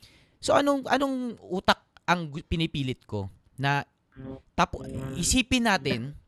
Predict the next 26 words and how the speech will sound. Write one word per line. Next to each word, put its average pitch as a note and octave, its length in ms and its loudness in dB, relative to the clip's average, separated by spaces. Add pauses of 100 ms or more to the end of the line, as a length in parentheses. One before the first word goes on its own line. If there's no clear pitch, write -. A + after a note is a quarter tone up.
(260)
after G3 400 6
ng F#3 160 2
level B2 340 4
one. G2+ 380 -2 (480)
Level G3+ 320 8
one G#3 160 8
lang G3 160 4
kasi F3+ 240 2
ang D#3+ 400 0
magtrabaho, C3+ 680 2
mag-, B2+ 380 -2 (320)
magtinda B2+ 420 0
ka C3 80 -4
sa A#2 240 0
loob A#2 220 -2
ng A2+ 160 -2
Foodpanda, A#2 760 0 (600)
loob G#2 340 0
ng G#2 240 -2
marketplaces A2 800 -4
na G2+ 480 -4
Shopee, B2+ 480 -2
Lazada. G#2 400 -2
Level B2 320 -2
one G#2+ 160 -2
yan. F#2+ 160 -6